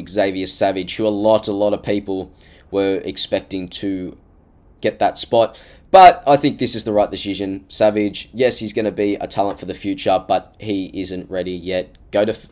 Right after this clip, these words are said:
reserve grade, get some games under your belt, and then when you get into first grade, you never go back to reserve grade, and that is,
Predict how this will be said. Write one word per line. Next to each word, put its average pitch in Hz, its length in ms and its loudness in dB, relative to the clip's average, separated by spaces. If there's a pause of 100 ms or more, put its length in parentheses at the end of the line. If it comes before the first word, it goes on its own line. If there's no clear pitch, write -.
reserve 95 460 -6
grade, 90 300 -4 (420)
get - 180 0
some 104 140 -4
games 95 320 -2
under 92 160 -4
your 92 80 -2
belt, 90 380 -4
and 90 120 -8
then 87 300 -6 (240)
when 113 300 -2
you 110 180 -4 (140)
get 113 240 0
into 101 180 -4
first 90 380 -6
grade, 87 340 -4
you 90 140 -12
never 90 340 -4
go 87 240 -4
back 85 260 -6
to - 120 -10
reserve 85 420 -8
grade, 85 200 -6
and 87 100 -8
that - 200 -8
is, 82 300 -12